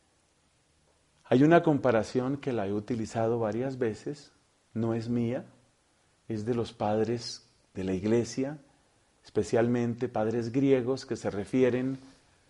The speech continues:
a Cristo y al Espíritu Santo como los brazos de Papá Dios.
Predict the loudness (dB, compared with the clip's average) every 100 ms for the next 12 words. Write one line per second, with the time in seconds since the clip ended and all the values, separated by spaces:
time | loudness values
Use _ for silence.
0 | _ _ _ -4 -2 4 6 6 4 2
1 | 4 4 2 -2 0 0 0 0 0 0
2 | -4 -6 -10 -12 _ _ _ _ _ -4
3 | 0 2 2 0 -2 0 -2 -4 -6 -6
4 | -6 -6 -6 -4 0 0 0 -4 -18 -20